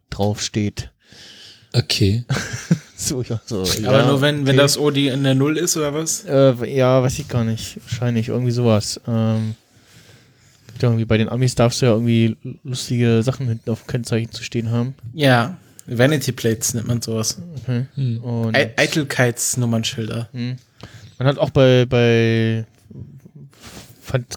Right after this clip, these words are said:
Speaker 1: äh, Kims Audi sieht auch irgendwie so komisch aus mit diesem fehlenden Kennzeichen vorne.
Speaker 2: Mhm.
Speaker 1: Und dann vorne da dieser, dieser Platzhalter eingefügt ist.
Speaker 2: Ja.
Speaker 3: Das hab mich, hab ich mich auch schon gefragt. Äh, das sah immer so ein bisschen aus wie so ein Geheimagentenauto.
Speaker 1: Hm.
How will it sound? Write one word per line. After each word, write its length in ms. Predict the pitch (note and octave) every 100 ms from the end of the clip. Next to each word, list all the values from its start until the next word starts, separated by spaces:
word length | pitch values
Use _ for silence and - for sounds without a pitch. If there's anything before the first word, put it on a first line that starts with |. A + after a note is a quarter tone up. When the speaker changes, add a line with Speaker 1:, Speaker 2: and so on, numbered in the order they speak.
| - - -
Speaker 1:
äh, 160 | C3 A#2+
Kims 420 | - C#3 - -
Audi 260 | A2+ C3 B2+
sieht 180 | A#2+ A#2
auch 100 | -
irgendwie 200 | A#2+ A#2
so 100 | B2
komisch 340 | - B2+ B2
aus 160 | A#2 A2+
mit 80 | A#2
diesem 200 | A2 G#2+
fehlenden 380 | - C3+ A#2 G#2+
Kennzeichen 500 | - B2 A#2+ A2 A2
vorne. 420 | - A2 A2+ B2+ - -
Speaker 2:
Mhm. 460 | C#3 C3 B2 B2+ - C3+
Speaker 1:
Und 80 |
dann 160 | A#2+ A2
vorne 260 | - B2 A#2
da 180 | A2+
dieser, 600 | A2+ A2 A2 G#2 G#2 G#2 - - - - - - -
dieser 120 | A#2
Platzhalter 500 | - B2 - B2 A2+
eingefügt 480 | G2 A#2 A2+ A#2+ -
ist. 280 | C3 - - - _ _ _ - _ _ - _ - -
Speaker 2:
Ja. 180 | B2 A2+
Speaker 3:
Das 120 | A2+
hab 100 | D3
mich, 280 | E3+ D#3 C#3+
hab 160 | C#3+
ich 100 | E3
mich 160 | D#3 -
auch 80 | C#3+
schon 140 | D3+
gefragt. 340 | A#2+ - A#2+ -
Äh, 160 | B2+
das 200 | A#2+ A#2+
sah 120 | C#3 D#3
immer 200 | D#3+ C#3
so 80 |
ein 80 | C#3
bisschen 240 | C#3 C#3+ B2+
aus 160 | C3+
wie 40 | C#3
so 100 | C3
ein 60 |
Geheimagentenauto. 920 | B2+ A#2 D3 A#2+ A2+ G2 F2 - - B2 _ _
Speaker 1:
Hm. 260 | C#3 C#3